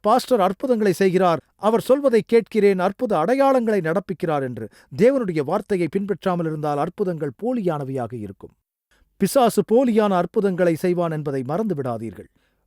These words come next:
வெளிப்படுத்துதல் பதிமூன்று பதிமூன்றில் மிருகத்தின் முத்திரையை பற்றி சொல்கிற அதே அதிகாரத்தில்தான்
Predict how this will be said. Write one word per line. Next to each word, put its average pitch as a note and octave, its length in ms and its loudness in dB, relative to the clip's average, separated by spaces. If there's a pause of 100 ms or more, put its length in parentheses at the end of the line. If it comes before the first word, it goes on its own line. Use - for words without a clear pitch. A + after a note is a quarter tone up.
(100)
வெளிப்படுத்துதல் A3 680 2
பதிமூன்று A#3 440 0 (100)
பதிமூன்றில் E3+ 580 -4 (420)
மிருகத்தின் A#3+ 480 2
முத்திரையை A3 460 2
பற்றி G#3 200 -4
சொல்கிற G3 360 2
அதே G3+ 220 2
அதிகாரத்தில்தான் F#3+ 960 0